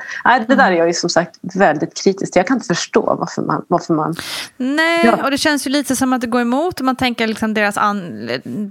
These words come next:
Speaker 2: det andra du berättat om den här kliniken känns ju så här naturlig. Alltså, det känns ju som att de har verkligen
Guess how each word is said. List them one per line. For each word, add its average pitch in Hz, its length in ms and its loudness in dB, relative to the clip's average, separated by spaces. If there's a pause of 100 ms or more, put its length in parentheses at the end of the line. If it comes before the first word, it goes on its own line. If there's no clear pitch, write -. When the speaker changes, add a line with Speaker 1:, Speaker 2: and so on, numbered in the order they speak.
(260)
Speaker 2:
det 208 160 -2
andra 240 240 0
du 311 100 0
berättat 208 400 0
om 190 80 -2
den 180 120 -4
här 180 80 -2
kliniken 175 680 -4
känns 202 220 -2
ju 190 40 -4
så 185 100 -4
här 170 60 0
naturlig. 202 840 -2
Alltså, 190 200 -2
det 208 60 -2
känns 208 200 -2
ju 196 40 -4
som 196 120 -2
att 190 100 -2
de 190 100 -2
har 190 80 -2
verkligen 202 420 0